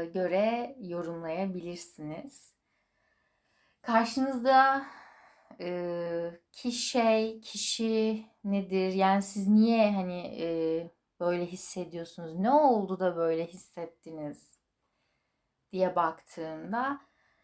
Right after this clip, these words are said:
e, dediğim gibi yani sanki bir şeyi kutluyorsunuz, bir şeyi başardığınız için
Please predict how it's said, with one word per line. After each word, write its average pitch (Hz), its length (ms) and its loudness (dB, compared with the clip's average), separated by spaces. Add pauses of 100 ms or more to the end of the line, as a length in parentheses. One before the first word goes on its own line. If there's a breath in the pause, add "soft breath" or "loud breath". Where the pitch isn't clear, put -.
(340 soft breath)
e, 185 60 0 (200)
dediğim 214 400 6
gibi 170 240 0
yani 185 720 0
sanki 202 380 0
bir 220 120 4
şeyi 226 400 0
kutluyorsunuz, 196 920 -2
bir 175 60 -10
şeyi 196 380 0
başardığınız 190 840 4
için 151 500 -10